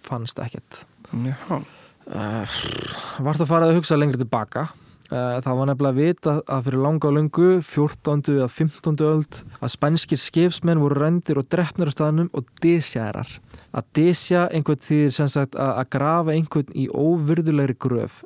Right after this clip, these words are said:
Speaker 1: eða sem sagt ekki í kirkjugarði og oft hylt svo með, eh, grjóti yfir.
Speaker 2: Já.
Speaker 1: Eh,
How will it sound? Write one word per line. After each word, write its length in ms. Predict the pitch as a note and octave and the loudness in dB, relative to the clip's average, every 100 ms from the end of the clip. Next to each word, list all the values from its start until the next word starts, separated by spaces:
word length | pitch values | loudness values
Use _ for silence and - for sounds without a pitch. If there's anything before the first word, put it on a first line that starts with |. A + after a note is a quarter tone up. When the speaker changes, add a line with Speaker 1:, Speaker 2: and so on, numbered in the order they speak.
| - | -8
Speaker 1:
eða 260 | A#2+ A#2 - | -4 -2 -4
sem 140 | B2 | -4
sagt 160 | A#2 - | -4 -6
ekki 240 | A2+ - | -6 -2
í 80 | B2+ | -4
kirkjugarði 720 | - C#3+ - B2 C#3+ C3+ C3+ - - - - | -2 -4 -2 -4 -2 -2 -2 -6 -18 -14 -4
og 120 | B2 | -4
oft 240 | C3+ - - | -4 -10 -6
hylt 320 | D3+ C#3+ - | -4 -4 -6
svo 240 | - C3+ | -4 -2
með, 320 | B2 B2 A#2 | -2 -2 -4
eh, 260 | - B2 A#2 - | -4 -4 -4 -2
grjóti 400 | C#3 C3 - - - _ - | -2 -2 -6 -14 -16 _ -10
yfir. 160 | B2 A3 | -4 0
Speaker 2:
Já. 320 | C4 G3 - - - - - | 0 0 -4 -8 -12 -16 -8
Speaker 1:
Eh, 220 | A#2 A2+ | -4 -4